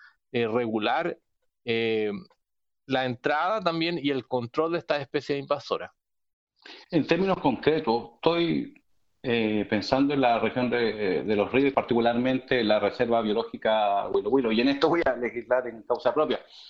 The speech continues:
Speaker 2: Te quiero preguntar cuál sería el beneficio, en este caso, si prospera, ¿no es cierto?, esta iniciativa legal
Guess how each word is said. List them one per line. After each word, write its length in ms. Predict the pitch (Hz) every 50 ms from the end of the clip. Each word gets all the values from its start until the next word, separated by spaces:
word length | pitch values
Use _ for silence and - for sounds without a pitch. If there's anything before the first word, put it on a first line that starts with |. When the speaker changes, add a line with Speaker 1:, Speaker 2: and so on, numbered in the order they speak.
| - - _ _ _ _
Speaker 2:
Te 80 | 143
quiero 180 | 143 165 170 156
preguntar 400 | 156 143 143 139 - 135 131 -
cuál 180 | - 175 180 175
sería 280 | - 160 151 160 165
el 80 | 151 147
beneficio, 580 | 147 127 117 107 - 180 196 - - 127 110
en 80 | 101 113
este 200 | 107 - - 107
caso, 280 | - 123 123 - 123 -
si 160 | - 123 117
prospera, 440 | - 107 - - - 151 143 127 117
¿no 60 | 120
es 80 | -
cierto?, 220 | - 123 - - 117
esta 160 | - - 110
iniciativa 720 | 107 107 - - 107 - 123 123 117 113 113 110 107 104 101
legal 400 | 98 104 - 123 143 151 -